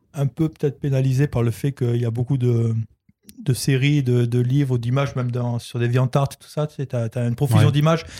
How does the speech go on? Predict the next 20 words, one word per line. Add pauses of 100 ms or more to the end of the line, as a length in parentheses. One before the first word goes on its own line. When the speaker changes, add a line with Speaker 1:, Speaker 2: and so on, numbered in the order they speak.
(180)
Speaker 1:
Et
du
coup,
t'as
pas
le
temps
d'analyser
vraiment
ce, (100)
pourquoi
tu
aimes.
Enfin,
tu
likes,
mais
t'as
pas,
hum,